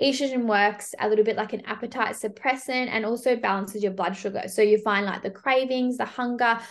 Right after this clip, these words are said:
all of that, like, you kind of feel like you've got a, you're in control of your, your, um, emotions, your hunger, your cravings, all of those things that sort of start to get out of control in the pre-period phase. So that's,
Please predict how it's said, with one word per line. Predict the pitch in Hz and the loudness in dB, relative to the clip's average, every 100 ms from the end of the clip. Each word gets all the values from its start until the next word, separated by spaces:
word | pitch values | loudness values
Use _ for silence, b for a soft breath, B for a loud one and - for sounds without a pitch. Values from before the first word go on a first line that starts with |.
| B _ | B _
all | 247 262 285 302 | 6 8 8 4
of | 269 | 4
that, | 214 262 - | 2 2 0
like, | 208 | -2
you | 226 | -4
kind | 226 254 262 | -4 -2 0
of | 277 | -2
feel | 262 220 | 2 2
like | 220 208 208 | 4 2 -2
you've | 202 | -4
got | 208 | -4
a, | 202 - - | -4 -12 -6
you're | 220 220 226 - | -4 -2 0 0
in | 247 240 | 0 -2
control | 277 240 226 214 196 190 190 - | -2 -6 -4 0 4 4 4 0
of | 190 185 190 190 B B B - | 2 4 2 0 B B B -4
your, | 208 185 185 | 2 4 4
your, | - 185 180 180 - | 2 2 2 -2 -8
um, | 190 185 185 | -6 -4 -4
emotions, | 190 240 233 226 240 226 214 | -2 -2 0 0 -2 -2 -2
your | 196 | -2
hunger, | 226 226 214 | -2 0 2
your | 202 | 2
cravings, | 208 214 202 202 196 196 | 0 0 0 0 -4 -4
all | 214 214 | 0 0
of | 202 | 2
those | 202 208 | -2 -2
things | 202 190 208 | -6 -8 -8
that | 196 | -8
sort | - 202 | -4 -4
of | 190 | -4
start | - 190 190 - | -2 -2 -2 0
to | 196 180 - _ 190 | 0 0 -4 _ 0
get | 226 202 | 2 4
out | 185 | 2
of | 202 208 | 0 0
control | 254 254 269 269 254 | -4 0 4 4 2
in | 202 | -2
the | 196 | -6
pre-period | 196 196 202 - - | -6 -6 -4 -6 -4
phase. | - - - b b b _ | -6 -6 -8 b b b _
So | - 254 240 240 226 233 | 2 6 8 8 6 4
that's, | 247 269 277 - | 2 2 0 -8